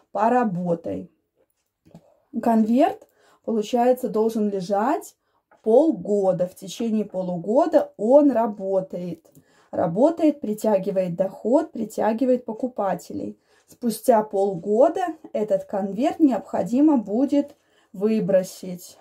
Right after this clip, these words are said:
Ну, не просто выбросить, а поблагодарить его. Необходимо будет сказать слова «спасибо тебе за то, что поработал, за то, что помог, притянул доход, покупателей». То есть сказать это в произвольной форме.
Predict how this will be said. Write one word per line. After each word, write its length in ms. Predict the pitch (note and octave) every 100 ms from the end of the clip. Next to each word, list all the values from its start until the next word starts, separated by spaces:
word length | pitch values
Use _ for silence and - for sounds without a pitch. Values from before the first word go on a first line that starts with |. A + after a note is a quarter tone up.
| _ A3
Ну, 240 | A#3 A3+
не 120 | A3
просто 380 | G#3+ D#4+ A4 G4+
выбросить, 640 | C#4+ C#4 B3+ B3+ A#3 G#3+ - _ _
а 180 | - D4
поблагодарить 920 | F#4 D4+ G#3 G#3 G#3+ G#3+ G3 F#3+ -
его. 200 | F#3+ F3
Необходимо 600 | F#3 G3+ G#3 G#3+ G#3 A3 G#3
будет 280 | G3+ G3
сказать 480 | - G#3 G3+ G#3 - _ _ _
слова 420 | - A3 G#3 A3 G#3+
«спасибо 640 | - F#3 - A#3+ C#4+ D#4
тебе 400 | D4+ C#4+ A3 A#3+
за 80 | A3+
то, 160 | G#3 G3+
что 180 | - G3
поработал, 800 | G3 F#3+ E3+ G3+ D4+ E4 B3+
за 120 | G#3+ F#3
то, 140 | F#3
что 300 | - E3+ - _ _
помог, 600 | - F#3+ G3+ B3 D4+ D4
притянул 480 | G3+ G#3 G#3 F#3+ F#3+
доход, 520 | F#3 F#3+ - C4+ E4
покупателей». 720 | - - F3 A3+ C#4 D4 B3+ G#3
То 120 | G3+
есть 100 | F#3+
сказать 380 | - G#3 C#4 E4
это 160 | C#4+
в 60 | C#4
произвольной 580 | G#3+ G3 G3 A#3 B3 B3+
форме. 480 | - F3+ F3+ -